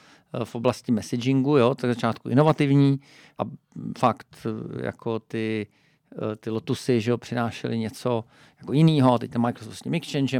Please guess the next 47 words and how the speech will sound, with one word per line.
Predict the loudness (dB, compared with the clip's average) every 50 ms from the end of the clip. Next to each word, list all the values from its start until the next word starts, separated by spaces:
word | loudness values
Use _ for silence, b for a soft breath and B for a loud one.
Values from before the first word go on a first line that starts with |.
| 0 0
a |
teď | -2 -4 -8 -14
se | -12 -8
tam | -4 -4
nějak | -2 -2 -4 -6
jako | -8 -8 -4
rvali | 0 2 2 2 2
a | 0
pak | 0 0 -2 -2 B B B B B B B
jako | -6 -2 -2 -2
postupně | -2 -4 -12 -16 -10 -10 -10 -6 -6 -4
to | -2 -2
bylo | 0 2 2 2
vždycky | 0 -2 -6 -8 -8 -6
verze, | -4 -2 0 0 0
verze, | 0 0 0 0
verze | 0 0 2 0 0
a | 0 -2 -6
pak | -4 -4 -6 -6 _ -20 -20 _ _ -20 -18 -18
jako | -16 -10 -10
už | -10 -10
to | -10 -12
přestalo | -12 -8 -4 -4 -2
být | -2 0 -2
jako | -2 -2
zajímavý, | 0 0 2 2 2 2 2 0 -2
jo? | -4 -4 -4
Že | -4 -4
už | -6 -4
vlastně | -4 -6 -6 -4 -4 -4 -4 B B B B B B B
jako | -6 -6
z | -6 -2
pohledu | 0 0 2 2 2 0 -2
té | -2 -4 -4 -2
užitečnosti, | -2 -2 -2 -2 -2 -4 -4 -6 -4 -2 -2
takže | 0 0 -2 -4 B B B B
teď | -4 -4
je |
to | -2 -2
skutečně | -2 -4 -4 -4 -4 -4 -6
u-, | -6
u-, | -6 -8 -8 -8 -8 -8 -10 -10 -10 -10 -8
určitě | -8 -8 -10 -10 -12 -8 -6 -4
o | -2 0
value | 0 0 0 0 0 -2 -2
for | -4 -2 -2 0
money | 0 0 0 0 -2 -6